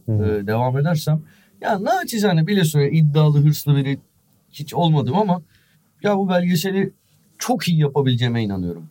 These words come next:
Speaker 2: Yani gerçekten kendime en güvendiğim şeylerden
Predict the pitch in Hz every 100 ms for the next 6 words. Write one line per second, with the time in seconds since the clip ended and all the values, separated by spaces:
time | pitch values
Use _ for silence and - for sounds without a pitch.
0 | - 123 113 180 185 151 127 - 143 -
1 | - - 127 139 151 165 160 175 165 143
2 | 131 135 131 139 139 127 127 127 139 147